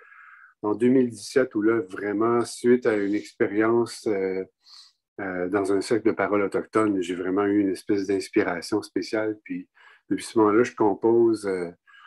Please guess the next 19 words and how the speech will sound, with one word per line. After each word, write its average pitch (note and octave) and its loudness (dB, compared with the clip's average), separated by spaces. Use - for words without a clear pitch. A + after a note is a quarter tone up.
plus, C3+ 6
plus C#3 -2
sérieusement, B2 6
beaucoup C3+ -2
plus C3 -12
sérieusement, A#2 0
en A2 -2
fait. A#2+ -2
Puis, F2 -12
euh, E2 -10
j'arrive A2 6
avec G#2+ 4
des A2 8
chansons C3 0
qui A#2 -6
sont, D#3 4
qui B2 0
sont D#3 4
philosophiques, A#2+ 2